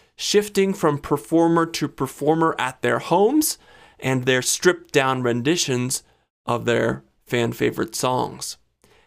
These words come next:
And Broadway casts have been stitching together virtual performances by layering audio recorded in each cast member's house on top of each other. For example, the original cast of Hamilton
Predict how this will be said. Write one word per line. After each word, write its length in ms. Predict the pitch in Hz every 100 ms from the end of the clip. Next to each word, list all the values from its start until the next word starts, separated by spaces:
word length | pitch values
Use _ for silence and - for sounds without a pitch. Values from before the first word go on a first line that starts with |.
| _
And 260 | - 226 247
Broadway 520 | 247 254 247 208 165
casts 480 | - 147 143 156 -
have 180 | 147
been 160 | 143 147
stitching 500 | - - 190 190 175
together 460 | 160 135 139 139 131
virtual 560 | 139 190 - 165 147
performances 920 | 147 127 - 131 123 120 - 120 131 - - - - _
by 200 | 127 131
layering 760 | 123 135 147 165 170 170 165 - _
audio 380 | 135 139 139 135
recorded 680 | 131 123 - 185 175 147 131
in 300 | - 131 - _
each 380 | 180 185 - -
cast 380 | - 147 139 -
member's 400 | 131 123 120 -
house 440 | - 247 202 202 - - _ -
on 180 | 165 156
top 260 | 160 160
of 140 | 160 120
each 180 | 110 -
other. 320 | - - - _ _ _ _
For 160 | - 196
example, 580 | 139 127 117 - 160 220
the 140 | 147
original 440 | 131 131 143 143
cast 440 | 135 - 139 143 -
of 120 | 127
Hamilton 600 | 190 240 240 - 135 147